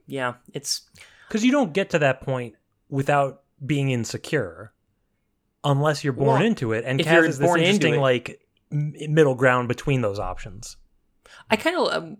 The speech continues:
Speaker 1: I wouldn't mind that being explored kinda further. We don't kinda get the multi-generational, like, what, 'cause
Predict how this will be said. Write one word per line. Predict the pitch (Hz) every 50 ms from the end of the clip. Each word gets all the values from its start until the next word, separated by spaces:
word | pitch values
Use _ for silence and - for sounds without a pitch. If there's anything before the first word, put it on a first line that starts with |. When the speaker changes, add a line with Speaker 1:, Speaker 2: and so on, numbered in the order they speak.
| - -
Speaker 1:
I | 160 175
wouldn't | 180 220 220 151
mind | 139 143 160 165
that | 151 139 139
being | 143 143 139
explored | 135 123 - - - - 127 135 143 143 131 -
kinda | 147 139 123 120
further. | - - 135 139 139 127 123 117 113
We | 131 139
don't | 165 160 143
kinda | - 147 143 135 123
get | 117 117 117 135 135 127 123 - - -
the | - 127 123 120 - - - - - - - _ _ _ _ _
multi-generational, | - 139 139 139 139 139 139 139 143 139 135 120 127 123 123 120 117 117 120 123 127 123 - 120 120 117 113
like, | 110 117 117 -
what, | 117 120 - - - - - -
'cause | - 233 208 - -